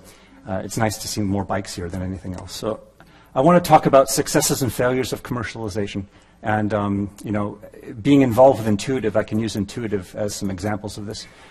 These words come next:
but also some other companies in the biotechnology medical device space, because I realize there's a, a variety of interests here,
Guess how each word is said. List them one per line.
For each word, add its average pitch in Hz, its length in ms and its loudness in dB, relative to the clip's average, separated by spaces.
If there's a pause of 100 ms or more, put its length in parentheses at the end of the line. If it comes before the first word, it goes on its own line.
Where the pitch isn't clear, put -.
but 147 120 0
also 147 280 4
some 135 180 0
other 117 140 2
companies 101 520 -6
in 104 160 -4
the 104 100 -4
biotechnology 104 760 -8
medical 104 320 -10
device 101 320 -8
space, - 380 -14 (400)
because 107 220 -4
I - 20 4
realize 104 420 0
there's 107 200 -6
a, 98 60 -6
a 107 160 -8
variety 98 360 -2
of 95 100 -6
interests 104 400 -6
here, 92 240 -8